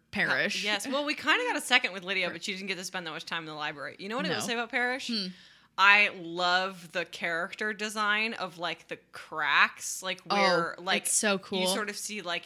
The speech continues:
Speaker 2: embers burning basically beneath his skin.
Speaker 1: It looks like
Speaker 2: So
Speaker 1: lava.
Speaker 2: good.
Speaker 1: It's
Speaker 2: Yes.
Speaker 1: great. It's really
Speaker 2: Yes.
Speaker 1: cool. Um, I, I just, while we were watching this,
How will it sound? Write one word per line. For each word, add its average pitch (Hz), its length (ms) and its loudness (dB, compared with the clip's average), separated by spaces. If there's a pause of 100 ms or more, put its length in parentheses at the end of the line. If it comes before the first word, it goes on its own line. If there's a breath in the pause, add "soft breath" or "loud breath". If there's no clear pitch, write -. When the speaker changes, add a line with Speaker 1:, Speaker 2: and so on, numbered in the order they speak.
Speaker 2:
embers 185 540 -6
burning 233 520 -4
basically 247 440 -4
beneath 180 340 -8
his 170 200 -10
skin. 233 640 -4 (260)
Speaker 1:
It 233 140 -4
looks 262 280 -6
like 359 300 -4 (140)
Speaker 2:
So 185 220 -10
Speaker 1:
lava. 220 680 0
Speaker 2:
good. 220 100 -8
Speaker 1:
It's 220 120 -6
Speaker 2:
Yes. 247 260 -8
Speaker 1:
great. 165 460 -4
It's 196 140 -6
really 180 280 -2
Speaker 2:
Yes. - 80 -8
Speaker 1:
cool. 156 320 -6 (640 loud breath)
Um, 285 520 0 (500 soft breath)
I, 466 300 -2 (680)
I 494 240 -2 (200)
just, - 320 -2
while 403 260 -6
we 554 200 -2
were 277 60 0
watching 190 360 -4
this, 175 200 -6